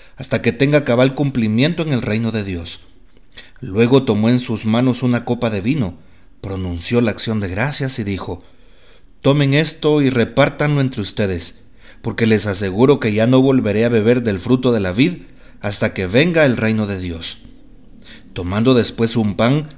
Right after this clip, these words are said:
pronunció la acción de gracias, lo partió y se lo dio diciendo:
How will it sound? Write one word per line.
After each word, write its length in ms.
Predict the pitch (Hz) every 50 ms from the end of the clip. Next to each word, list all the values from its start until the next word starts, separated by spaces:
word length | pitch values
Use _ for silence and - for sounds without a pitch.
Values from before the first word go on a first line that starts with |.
| - -
pronunció 520 | 139 139 139 139 135 127 131 - 170 202
la 80 | 196 139
acción 260 | - - - 104 98
de 80 | 98
gracias, 560 | 90 92 92 95 90 - - 95 85 - - - - - - -
lo 180 | - 110 110 87
partió 540 | - 104 95 92 - - 110 123 143 156 160
y 60 | 151
se 160 | 139 - 113
lo 100 | 101 101
dio 160 | 95 101 104
diciendo: 640 | 98 104 98 - - 98 87 87 87 85 82 - -